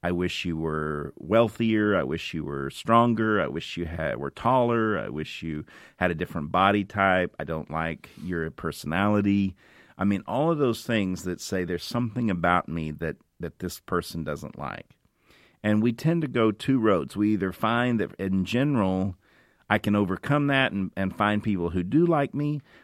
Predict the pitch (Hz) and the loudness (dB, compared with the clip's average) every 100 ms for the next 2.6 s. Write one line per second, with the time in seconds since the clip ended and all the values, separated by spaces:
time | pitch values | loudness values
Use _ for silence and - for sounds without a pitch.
0 | _ 110 69 104 143 139 123 - 107 104 | _ -4 -2 0 0 0 0 -2 2 4
1 | 101 101 98 95 90 90 87 82 - - | 4 2 0 0 0 -2 -2 -2 -4 -2
2 | 92 90 85 80 76 | 0 2 0 -2 -6